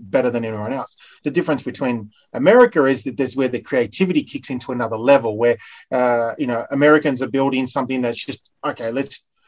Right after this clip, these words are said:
let's build a rocket to the moon," or, you know, something really outlandish where, where you've got that, that, uh, that sort of, "Let's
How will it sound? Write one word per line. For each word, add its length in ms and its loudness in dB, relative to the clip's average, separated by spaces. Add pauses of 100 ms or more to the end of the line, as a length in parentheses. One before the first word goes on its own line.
(140)
let's 200 2
build 180 8
a 40 8
rocket 320 6
to 100 -10
the 80 0
moon," 240 2
or, 120 0
you 80 0
know, 80 4
something 420 -2
really 400 6
outlandish 680 2
where, 160 0 (260)
where 500 6
you've 260 -2
got 260 2
that, 200 4 (280)
that, 180 -4 (140)
uh, 100 -6 (240)
that 220 -2
sort 180 -4
of, 100 -8 (160)
"Let's 240 0